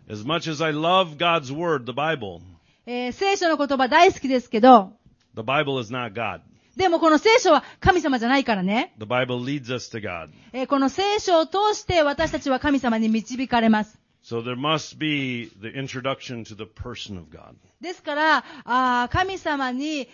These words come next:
Speaker 2: 神様というお方に導くものがあるんですね。
Speaker 1: And the presence of God in our life.
Speaker 2: そしてそれは神様のご臨在です。
Speaker 1: And so let's turn to another verse where the Bible talks about this.
Speaker 2: えー、聖書の別の箇所を見てみましょう。
Speaker 1: Col-、Colossians chapter one, verse twenty-seven and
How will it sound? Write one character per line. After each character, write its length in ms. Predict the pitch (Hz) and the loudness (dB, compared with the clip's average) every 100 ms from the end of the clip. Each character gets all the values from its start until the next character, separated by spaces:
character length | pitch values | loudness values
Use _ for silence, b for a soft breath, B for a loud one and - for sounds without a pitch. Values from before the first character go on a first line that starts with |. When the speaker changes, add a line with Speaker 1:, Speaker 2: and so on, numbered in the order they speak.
| b | b
Speaker 2:
神 220 | 370 392 | -4 -4
様 240 | 370 302 | -4 -4
と 100 | 277 | -4
い 120 | 262 254 | -4 -4
う 100 | 254 | -6
お 220 | 233 233 | -4 -2
方 320 | 330 339 330 | 0 0 -2
に 320 | 320 349 285 B B | -2 -4 -6 B B
導 420 | 247 - 339 359 | -4 -4 -6 -4
く 80 | 285 | -4
も 80 | 247 | -4
の 80 | |
が 100 | 220 | -2
あ 60 | 220 | -2
る 60 | 240 | -2
ん 40 | |
で 80 | 185 | -4
す 60 | |
ね。 300 | 214 240 240 - | -6 -8 -8 -10
Speaker 1:
And 220 | 135 135 | -8 -8
the 60 | 107 | -8
presence 540 | - 143 120 123 113 | -2 0 0 -8 -10
of 100 | 107 | -8
God 280 | 117 107 104 | -6 -6 -8
in 100 | 104 | -10
our 140 | 104 | -10
life. 280 | 95 85 - _ _ _ | -10 -12 -18 _ _ _
Speaker 2:
そ 160 | - | -10
し 60 | 277 | -8
て 100 | 359 | -8
そ 140 | 320 | -4
れ 80 | 285 | -2
は 100 | 294 | -2
神 200 | 294 349 | -2 -4
様 160 | 302 262 | -4 -4
の 80 | 233 | 0
ご 100 | 240 | 2
臨 200 | 294 294 | 2 0
在 180 | 277 | -2
で 120 | 262 240 | -4 -10
す。 200 | _ _ _ _ _ _ _ _ - | _ _ _ _ _ _ _ _ -14
Speaker 1:
And 160 | 120 120 | -12 -8
so 180 | 139 139 | -6 -4
let's 240 | 143 - | -6 -8
turn 140 | 160 139 | -10 -6
to 100 | 143 | -6
another 200 | 139 131 | -6 -6
verse 320 | 131 120 135 | -6 -6 -10
where 40 | |
the 80 | 113 | -8
Bible 220 | 117 113 | -8 -8
talks 260 | 110 113 110 | -8 -8 -8
about 160 | 101 90 | -14 -14
this. 300 | 85 - _ - | -18 -20 _ -12
Speaker 2:
え 400 | 226 226 220 220 | -8 -6 -6 -6
ー、 40 | |
聖 240 | 220 339 330 | -6 -6 -4
書 140 | 285 | -2
の 80 | 254 | -2
別 180 | 226 294 | -2 -4
の 140 | 320 | -4
箇 160 | 320 302 | -4 -2
所 260 | 277 240 | -2 2
を 80 | 269 | 2
見 160 | 262 262 | 0 -2
て 100 | 233 | -4
み 140 | 202 | -6
ま 160 | 185 180 | -8 -8
し 100 | 247 | -4
ょ 200 | 220 - _ | -4 -6 _
う。 40 | - | -8
Speaker 1:
Col-、 60 | |
Colossians 500 | 123 135 131 139 131 - | -2 -2 -4 -8 -10 -10
chapter 280 | 135 - 123 | -10 -8 -10
one, 320 | 117 120 120 | -8 -8 -8
verse 240 | 113 - | -12 -12
twenty-seven 480 | 120 113 - 107 104 | -12 -12 -10 -12 -12
and 140 | 101 | -16